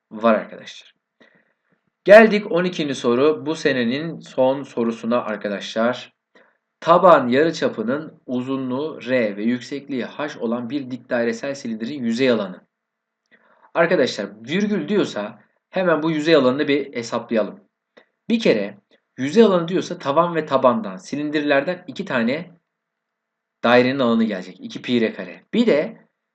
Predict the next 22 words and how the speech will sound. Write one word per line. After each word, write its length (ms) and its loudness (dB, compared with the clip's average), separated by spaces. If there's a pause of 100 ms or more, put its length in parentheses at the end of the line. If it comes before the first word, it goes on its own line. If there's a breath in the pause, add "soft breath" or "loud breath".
(260)
taban 460 4
çevresiyle 760 -2
yüksekliği 600 -4
çarpacaksınız. 580 -4
İşte 260 -6
bu 120 0
benim 240 2
yüzey 220 4
alanımdır. 600 2
Yani 200 -6
bunu 120 -2
formül 420 2
olarak 400 -2 (300 loud breath)
veren 240 2
kitaplar 420 -4
var 140 -4
ama 120 -4
gerek 380 0
yok. 220 -16
Tek 240 -6
tek 340 -16
düşünürseniz 720 -10